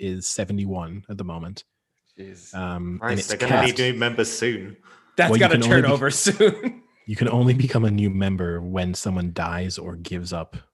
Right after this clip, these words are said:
Speaker 1: is kicked out or gives up their, um, the other thing I thought was quite cool is that you get billed. So you, all the things that you s-, like, n-, not dinners from what I understand, but you can go and stay there and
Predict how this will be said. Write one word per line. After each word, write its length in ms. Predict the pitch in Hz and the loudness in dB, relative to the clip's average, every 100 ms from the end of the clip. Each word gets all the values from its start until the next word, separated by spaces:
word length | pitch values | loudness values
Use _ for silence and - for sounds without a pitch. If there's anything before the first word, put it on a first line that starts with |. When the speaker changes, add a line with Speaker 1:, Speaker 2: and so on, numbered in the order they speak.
| _ | _
Speaker 1:
is 120 | 104 90 | -12 -10
kicked 320 | - 120 - | -8 -8 -8
out 300 | 85 87 - _ - | -10 -10 -14 _ -12
or 120 | 92 | -10
gives 340 | - 95 87 | -8 -10 -8
up 220 | 87 90 - | -10 -10 -12
their, 340 | 87 85 82 | -12 -10 -12
um, 260 | 85 80 - - - - | -14 -14 -16 -20 -20 -10
the 80 | 113 | -2
other 140 | 113 | 0
thing 180 | 123 127 | 2 2
I 60 | 107 | 0
thought 200 | - 98 | 0 -2
was 120 | 98 | -2
quite 220 | - 90 | -4 -6
cool 260 | - 104 92 | -4 -4 -2
is 120 | 90 | -4
that 120 | 92 101 | -6 -8
you 120 | 95 | -8
get 320 | 98 98 92 | -8 -10 -8
billed. 400 | 104 107 120 120 _ _ _ - | -6 -4 -6 -10 _ _ _ -12
So 140 | - | -8
you, 60 | 104 | -4
all 200 | 104 107 | 2 2
the 80 | 110 | 2
things 240 | 123 110 | -2 -2
that 100 | 98 | -4
you 120 | 95 90 | -6 -8
s-, 260 | - - - - | -8 -10 -12 -18
like, 240 | 104 90 87 _ - _ _ _ | -14 -12 -14 _ -20 _ _ _
n-, 180 | 107 82 | -12 -10
not 280 | 110 107 127 | -6 -6 -4
dinners 480 | 120 127 101 92 95 | -2 -2 -2 -4 -6
from 160 | - 98 | -8 -6
what 80 | 90 | -6
I 80 | |
understand, 460 | 87 85 - 90 87 | -6 -8 -10 -10 -10
but 100 | 92 | -10
you 80 | 98 | -10
can 140 | 98 | -8
go 100 | 95 | -6
and 120 | 90 90 | -6 -6
stay 320 | - 90 90 | -6 -6 -6
there 340 | 90 87 90 | -6 -6 -8
and 360 | 90 90 82 80 | -8 -10 -10 -12